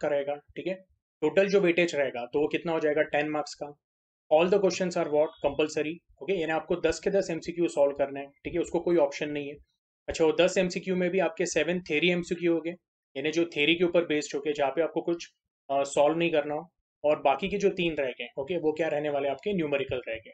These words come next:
ठीक है? और इसका random pattern आता है, यानी ऐसा नहीं रहने वाला है कि first सेवन theory और बाकी के तीन numerical, okay? तो ये मिक्सअप होके आते हैं, ओके?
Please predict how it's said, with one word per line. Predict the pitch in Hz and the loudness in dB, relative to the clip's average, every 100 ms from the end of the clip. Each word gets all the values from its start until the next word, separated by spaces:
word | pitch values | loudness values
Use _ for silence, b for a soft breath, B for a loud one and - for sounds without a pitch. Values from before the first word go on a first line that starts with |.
| - | -10
ठीक | 180 | -8
है? | 226 _ - 151 | -10 _ -6 -2
और | 160 | -2
इसका | - 190 | 2 4
random | 160 165 185 165 | 4 4 2 4
pattern | 139 127 | 0 -2
आता | 120 - | -8 -10
है, | 127 | -6
यानी | 143 | -2
ऐसा | 143 139 175 | 0 0 0
नहीं | 175 | 0
रहने | 156 147 | 0 0
वाला | 143 151 | 0 -2
है | 147 | -4
कि | |
first | 170 165 175 170 | -2 2 2 2
सेवन | 165 165 | 0 0
theory | 165 143 147 170 _ _ - | -2 -4 -4 -10 _ _ -4
और | 139 | -2
बाकी | 135 131 165 | 0 0 0
के | 165 | 0
तीन | 160 156 | -2 -4
numerical, | 143 131 120 117 - - 143 | -4 -6 -8 -12 -18 -12 -10
okay? | 202 208 | -6 -4
तो | 185 | 0
ये | 170 | 0
मिक्सअप | 160 165 - 196 | 0 0 0 0
होके | 147 143 | 0 -2
आते | 117 - | -6 -10
हैं, | - _ _ | -20 _ _
ओके? | 139 | -8